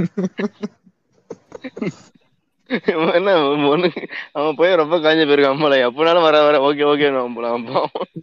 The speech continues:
ஆனா அந்த ஃபிளாஷ்பேக் முன்னாடி ஒண்ணு சொல்றேன், நீங்க கிளவி, கிளவின்னு வார்த்தைக்கு வார்த்தை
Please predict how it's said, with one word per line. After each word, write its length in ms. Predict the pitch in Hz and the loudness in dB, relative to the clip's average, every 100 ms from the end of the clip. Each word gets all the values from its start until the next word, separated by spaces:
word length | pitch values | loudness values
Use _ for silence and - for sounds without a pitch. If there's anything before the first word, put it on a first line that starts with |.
| _ _ _ _ _ | _ _ _ _ _
ஆனா 300 | 110 135 147 | -6 -2 -2
அந்த 140 | 113 107 | -4 -4
ஃபிளாஷ்பேக் 460 | 131 160 170 160 135 | 0 0 2 0 0
முன்னாடி 220 | 139 139 | 0 2
ஒண்ணு 140 | 131 | 0
சொல்றேன், 440 | 120 123 123 120 98 - _ _ _ | 0 -2 -2 -4 -6 -14 _ _ _
நீங்க 180 | 110 110 | -14 -8
கிளவி, 320 | - 139 175 160 | 0 2 2 2
கிளவின்னு 360 | 151 160 147 | 2 2 4
வார்த்தைக்கு 320 | 139 135 139 | 2 2 2
வார்த்தை 140 | 135 | 0